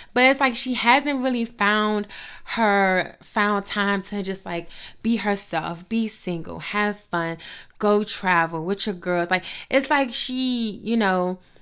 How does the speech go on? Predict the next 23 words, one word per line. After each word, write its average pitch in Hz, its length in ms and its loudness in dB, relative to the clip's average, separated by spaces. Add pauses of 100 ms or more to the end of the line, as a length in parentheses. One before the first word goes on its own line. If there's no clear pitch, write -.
(480)
is 202 160 -2
with 214 140 0
a 190 60 2
man. 208 320 0
Like, 180 280 0
I, 311 240 0
I 339 80 -2
don't 392 200 2
know. 190 320 2
Like, 175 440 0 (540)
and 240 100 2
honestly, 427 800 2
I 262 60 -2
don't 480 200 4
even 453 120 4
know 403 80 4
why 359 240 2
I'm 302 60 2
reporting 277 420 0
on 175 100 0
this 165 160 -2
shit. 156 320 -4
But 220 260 6